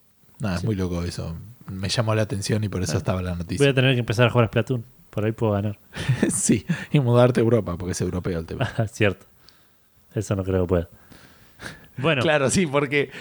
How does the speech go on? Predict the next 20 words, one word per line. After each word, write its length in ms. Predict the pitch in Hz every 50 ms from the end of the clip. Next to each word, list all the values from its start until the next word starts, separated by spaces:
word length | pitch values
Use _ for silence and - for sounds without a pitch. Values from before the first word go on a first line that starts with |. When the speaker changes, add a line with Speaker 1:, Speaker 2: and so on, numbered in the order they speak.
| - - -
Speaker 1:
ponerte 280 | 165 156 165 185 190 202
a 40 |
jugar 340 | - - 170 160 156 156 160
ahora 200 | 165 165 160 160
en 60 | 160
Splatoon 480 | 147 151 151 151 147 - 170 175 190 185
y 40 | 175
ganar 320 | 147 139 135 139 151 156
un 120 | 160 147 135
torneo 680 | 160 143 135 139 143 156 160 165 165 165 175 185 -
es 120 | 143 135 135 135 135
más 260 | 139 139 139 123 -
probable. 760 | - - 131 127 123 123 123 123 127 127 127 127 127 135 254 -
Speaker 2:
Que 120 | - 143 127
mudarme 340 | 120 120 123 123 120 120
a 20 | 120
Europa, 300 | 123 147 160 135 - 95
chabón. 280 | - - 113 107 107 104 - - - - - - - -
Speaker 1:
Ok. 200 | 131 127 123 - - - - - - - - - - _ _ _ _ _ _ _ _ _ _ _ _ _ _ _ _ _ _ _ _ _ _ _ _ -
Speaker 2:
Eh, 720 | 127 117 117 117 117 113 113 113 113 113 113 110 110 107